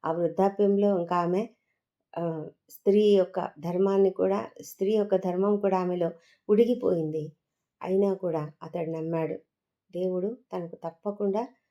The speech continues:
వాగ్దానం ఇచ్చిన దేవుడు నమ్మదగినవాడని, వాగ్దానం నెరవేర్చడానికి అత-, ఆయన సమర్థుడని అతడు నమ్మాడు కాబట్టే విశ్వాసంతో ఎదురు చూశాడు.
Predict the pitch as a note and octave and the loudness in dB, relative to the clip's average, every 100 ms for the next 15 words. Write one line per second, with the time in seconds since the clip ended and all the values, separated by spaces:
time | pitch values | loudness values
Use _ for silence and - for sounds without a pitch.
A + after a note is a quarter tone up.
0 | _ - F#3 G3+ A3+ A#3+ A3+ G3+ G3 F#3+ | _ -4 -2 0 2 2 4 2 0 -2
1 | F#3 F3+ F3+ E3+ D#3 D#3+ E3 E3+ F3 F3 | 0 0 0 -2 -2 -2 -2 0 2 2
2 | F3 F3 F3+ G#3 _ _ _ _ _ G3 | 2 2 -2 -4 _ _ _ _ _ 0
3 | G#3 G3 A3 G#3+ G3+ E3 E3+ F3+ F3+ - | 0 4 4 6 4 2 2 0 -2 -6
4 | E3 E3 D#3+ D3+ D3 - D3 D#3+ D3+ C#3+ | -4 -4 -4 -4 -4 -10 -12 -6 -4 -6
5 | - - D#3+ E3 F3 F#3+ F#3 F3+ F#3+ G3+ | -8 -14 -8 -8 -6 -4 -2 -2 -4 -10
6 | _ _ - F#3 F#3 E3 D#3 D#3 F3+ F#3+ | _ _ -16 -6 -4 -4 -4 -2 0 0
7 | F#3 E3+ D#3+ D#3+ E3+ D#3 - _ _ _ | 0 -2 -4 -4 -2 -2 -4 _ _ _
8 | - F#3 - G3+ G#3+ A3+ G#3 G3 F3+ E3 | -14 -10 0 2 2 2 0 2 2 2
9 | F3 F3 E3 E3+ D#3 D#3 | -4 -8 -2 2 2 0